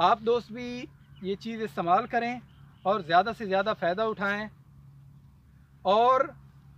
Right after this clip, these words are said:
कमेंट्स में मेरे साथ रब्ता करें ताकि मेरा हौसला भी बढ़े, मैं आपके लिए और ज़्यादा बेहतर से बेहतर वीडियो बनाता जाऊं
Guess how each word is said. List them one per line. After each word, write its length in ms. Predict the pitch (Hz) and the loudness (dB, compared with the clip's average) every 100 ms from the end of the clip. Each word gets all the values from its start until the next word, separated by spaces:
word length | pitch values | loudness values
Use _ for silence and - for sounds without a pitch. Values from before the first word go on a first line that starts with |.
| - - - - - | -20 -20 -20 -16 -4
कमेंट्स 440 | 214 226 294 - 262 | -2 -2 -4 -6 -8
में 440 | 247 247 240 269 - - - - _ _ | -8 -6 -8 -10 -14 -20 -20 -20 _ _
मेरे 280 | 160 185 240 | -6 -4 -2
साथ 260 | 226 240 208 | 4 4 4
रब्ता 380 | 165 175 - 277 | 2 2 2 0
करें 340 | 240 220 226 233 - - - _ _ - - - - | 0 -2 -6 -10 -20 -20 -20 _ _ -20 -20 -8 4
ताकि 520 | 226 262 - 202 104 - - _ - - _ _ - - | 6 6 4 -4 -4 -10 -20 _ -20 -20 _ _ -20 -16
मेरा 300 | 151 185 233 | -6 0 2
हौसला 360 | 254 254 240 254 | 4 2 0 -2
भी 100 | 254 | 0
बढ़े, 280 | 240 240 247 | -2 -2 -2
मैं 160 | 240 233 | -2 2
आपके 320 | 233 233 - | 2 2 -2
लिए 280 | 240 240 233 254 - | -8 -4 -2 -4 -2
और 260 | 220 247 269 | 2 4 4
ज़्यादा 380 | 208 233 233 240 | 4 4 6 6
बेहतर 400 | 202 269 269 262 | 6 -4 -4 -4
से 140 | 233 247 | -6 -10
बेहतर 540 | 190 240 - 233 220 226 - - - - - - - - | -6 -6 -2 0 0 -4 -16 -20 -20 -20 -20 -20 -16 -6
वीडियो 300 | 202 226 247 | -6 -4 -4
बनाता 400 | 202 175 156 151 | 0 0 0 -4
जाऊं 240 | 123 98 | -4 -8